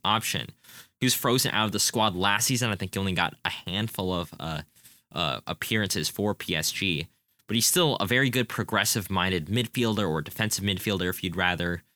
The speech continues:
Uh, he had a pass completion rate in the top one percent of all midfielders. And when you look at who he might be playing with, whether it's, uh, Pogba or Locatelli or McKennie and Rabiot, maybe off the bench, that's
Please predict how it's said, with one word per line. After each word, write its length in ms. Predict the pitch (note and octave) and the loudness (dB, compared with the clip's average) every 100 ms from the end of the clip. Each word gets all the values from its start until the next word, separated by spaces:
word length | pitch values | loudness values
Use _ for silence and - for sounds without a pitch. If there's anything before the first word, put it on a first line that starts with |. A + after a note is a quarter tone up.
| _ _ | _ _
Uh, 80 | - | -4
he 180 | F2+ A2+ | 0 2
had 80 | A2 | 2
a 60 | |
pass 340 | G2+ - A2+ - | 0 2 2 2
completion 380 | A#2 A2+ G#2 G2 | 0 0 0 0
rate 220 | G2+ - | 0 -2
in 120 | G2 | -4
the 60 | F#2 | -2
top 260 | - A2+ | -2 -2
one 200 | F2+ G2 | 0 -2
percent 360 | A#2 G#2+ G2+ F2 | 0 0 0 -2
of 100 | E2 - | -6 -6
all 240 | E2+ A2 | -2 0
midfielders. 760 | G#2+ E2 - A2+ A#2 B2 A#2 - - - - | 0 -2 -2 -2 0 0 0 -4 -10 -18 -10
And 120 | - | -2
when 80 | A#2 | 2
you 60 | A2+ | 2
look 120 | A#2+ | 2
at 100 | G#2+ | 0
who 140 | A2 | 2
he 140 | A2 G2+ | 2 2
might 160 | F2+ | 0
be 80 | E2+ | -2
playing 380 | D2+ - C3 C3+ | -8 -2 0 2
with, 280 | B2+ B2+ - | 2 0 -4
whether 320 | - E2+ D#2+ | -6 -2 -2
it's, 160 | - G2 | -2 -2
uh, 160 | D#2 - _ - | -2 -4 _ -4
Pogba 380 | G#2 G2 G2 | 0 2 0
or 100 | C2+ | -2
Locatelli 720 | F2+ F2 F2+ - - A2+ B2 E2 | -2 -2 -4 -6 -2 0 2 2
or 140 | F2+ | 0
McKennie 480 | E2 - G#2 F2 F2 | -2 -4 -4 -2 -2
and 100 | D2 | 0
Rabiot, 480 | E2+ F#2+ G2+ F#2 E2+ | 2 2 2 0 0
maybe 240 | F2+ E2+ | -2 0
off 180 | D#2+ - | -2 -4
the 60 | |
bench, 500 | - - C3+ C3 - - - - - - | -6 0 2 2 -2 -6 -18 -20 -20 -4
that's 200 | B2 | 0